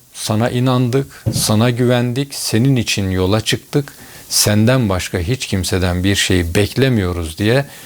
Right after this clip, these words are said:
Rabbimize sığınmaya devam edelim. Kıymetli insanlar, güzel günlerin çok yaklaştığını inşallah hep beraber görür, o güzel günleri idrak ederiz. Çünkü Allah'ımız var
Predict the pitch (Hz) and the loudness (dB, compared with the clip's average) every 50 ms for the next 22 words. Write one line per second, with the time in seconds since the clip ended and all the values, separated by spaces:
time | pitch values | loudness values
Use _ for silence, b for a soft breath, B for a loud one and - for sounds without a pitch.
0 | B B B B 113 123 117 - - - 87 85 82 82 90 87 82 - - 127 | B B B B 2 2 2 0 -4 -6 -4 -4 -2 -2 -2 -2 -2 0 2 2
1 | 123 107 95 87 85 85 85 82 82 82 80 - 87 90 92 104 113 120 120 113 | 2 2 0 0 -2 0 0 0 -2 -2 -2 -2 0 2 2 2 2 4 2 2
2 | 104 110 110 110 131 135 143 - B B B B B B B B - - 110 107 | 2 2 0 0 0 -4 -6 -10 B B B B B B B B -2 2 4 4
3 | 113 117 113 - 127 131 127 117 110 - - 107 107 107 110 117 123 120 - - | 4 2 0 -2 -6 -4 -4 -2 -2 -2 -2 -2 0 0 0 0 -2 -4 -8 -16
4 | B B B B B B B B B B 120 98 101 104 95 101 120 127 131 123 | B B B B B B B B B B -4 0 2 2 4 4 4 2 2 0
5 | 110 98 98 95 95 90 90 90 90 101 110 117 117 120 - - - - - - | 0 -2 -2 -2 0 -2 -2 -2 -2 -2 -2 -2 -6 -8 -14 -20 -20 -12 -6 -2
6 | - 135 127 - - 101 92 87 - - 92 87 - - - 98 90 87 95 101 | 0 0 0 0 0 -2 -2 -2 -2 -2 -2 -2 -2 -2 -2 -2 -2 0 0 0
7 | 113 113 B B B B B B B 127 110 104 - - - 87 90 90 92 95 | -2 -4 B B B B B B B 2 2 4 4 2 2 0 0 0 0 -2
8 | 95 - B B B B B B B - 143 139 143 - 107 101 95 95 90 90 | -2 -4 B B B B B B B 0 0 0 0 0 0 2 2 0 0 0
9 | 87 90 87 87 85 90 101 101 107 127 123 120 - - 113 101 95 107 - 110 | -2 -2 -4 -2 -2 0 0 2 2 2 0 -2 -4 -4 -4 -2 -4 -4 -8 -8
10 | 104 98 95 95 110 117 107 101 90 87 87 87 87 90 92 107 120 120 B B | -6 -2 0 2 4 4 4 2 0 -2 -4 -2 -2 -2 -2 -2 -2 -4 B B
11 | B B B - 101 90 95 101 113 117 107 - 110 98 98 104 107 127 123 - | B B B -4 -2 0 2 2 2 2 2 0 0 0 2 2 0 0 -2 -2
12 | - - B B B B B B - 135 131 120 - - 117 120 131 139 139 B | -8 -12 B B B B B B 0 2 2 2 2 0 0 0 0 0 -6 B
13 | B B B B B B B B - 101 101 95 92 98 90 80 98 98 104 123 | B B B B B B B B -2 0 0 2 0 0 0 0 0 0 0 0
14 | 117 107 110 113 117 123 123 - - - - - | 0 2 2 2 2 2 0 -4 -8 -14 -16 -18